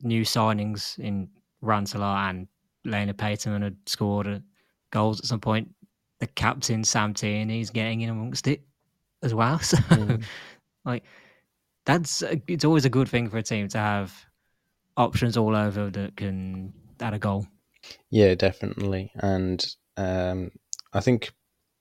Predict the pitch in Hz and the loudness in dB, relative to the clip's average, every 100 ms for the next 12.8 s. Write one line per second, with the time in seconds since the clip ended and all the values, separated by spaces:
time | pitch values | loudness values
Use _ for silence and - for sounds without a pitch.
0 | _ _ _ - 110 95 95 95 92 - | _ _ _ 4 4 4 -2 -2 -4 0
1 | 98 90 87 92 92 90 87 - - - | 0 0 -2 0 2 2 0 -6 -20 -20
2 | _ _ - _ - 64 107 - - 117 | _ _ -20 _ -18 -10 -8 -10 0 2
3 | 110 98 101 - 131 113 107 95 92 90 | 4 4 4 6 6 6 4 4 2 2
4 | 90 - 87 85 - - 87 82 80 82 | 0 -2 -6 -6 -12 -4 0 2 2 -2
5 | - 85 82 - 82 82 80 82 85 85 | -4 -4 -4 -4 -2 0 0 -2 -2 -2
6 | - _ _ _ _ _ _ _ - - | -6 _ _ _ _ _ _ _ -4 2
7 | 98 87 90 87 87 82 87 85 82 80 | 4 6 4 2 0 2 4 4 4 0
8 | 85 85 85 82 80 78 - 82 80 78 | -2 -2 -2 -2 -4 -6 -4 -2 0 -2
9 | 71 - _ _ _ _ _ _ _ _ | -4 -8 _ _ _ _ _ _ _ _
10 | _ _ 95 85 92 85 82 - 85 85 | _ _ 0 2 -2 0 0 2 0 0
11 | 82 82 64 82 80 73 85 - 80 80 | -4 -6 -6 -8 -6 -6 -6 -6 -6 -8
12 | 80 - 82 80 78 - 90 82 | -10 -10 -8 -6 -4 -2 0 -2